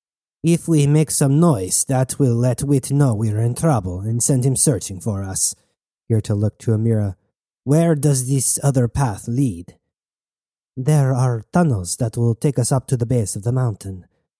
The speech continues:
Some have caved in, though. There are considerable portions now underwater."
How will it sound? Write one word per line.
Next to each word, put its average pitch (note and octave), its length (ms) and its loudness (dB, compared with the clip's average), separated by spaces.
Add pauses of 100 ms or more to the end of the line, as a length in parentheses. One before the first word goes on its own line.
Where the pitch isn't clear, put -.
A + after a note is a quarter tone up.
(100)
Some C3+ 340 2
have A#2+ 220 -2
caved B2+ 260 -2
in, A#2 220 -2
though. F#2+ 260 -8 (320)
There C3+ 340 4
are A#2+ 300 2
considerable A#2 960 0
portions G#2 680 -4
now G2 360 -4
underwater." G#2+ 720 -6